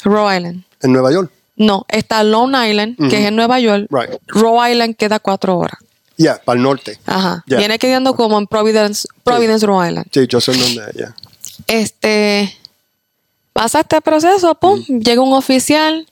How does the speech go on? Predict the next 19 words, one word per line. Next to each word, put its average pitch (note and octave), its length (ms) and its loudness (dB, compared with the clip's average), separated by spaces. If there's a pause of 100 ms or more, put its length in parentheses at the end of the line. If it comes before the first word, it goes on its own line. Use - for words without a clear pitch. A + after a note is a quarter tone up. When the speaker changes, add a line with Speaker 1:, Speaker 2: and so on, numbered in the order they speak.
Speaker 2:
Ujú. B2 300 2 (160)
Speaker 1:
la A3+ 120 0
están A3+ 280 -2
acusando C4 580 0
de, G3+ 640 0
Speaker 2:
Ujú. A#2 240 -2
Speaker 1:
de G3+ 440 2
Speaker 2:
Kidnapping. C#3+ 220 0
Speaker 1:
robo A3 260 2
de A#3+ 100 0
niños. F3 400 -2 (180)
Speaker 2:
Wow. G2+ 320 -2 (1300)
Speaker 1:
Yo, C4+ 200 0
ok. - 140 -6 (1700)
Mi B3 140 2
mamá, D4+ 460 2 (340)
ella A3+ 420 2
me B3 100 0
insiste A3 800 0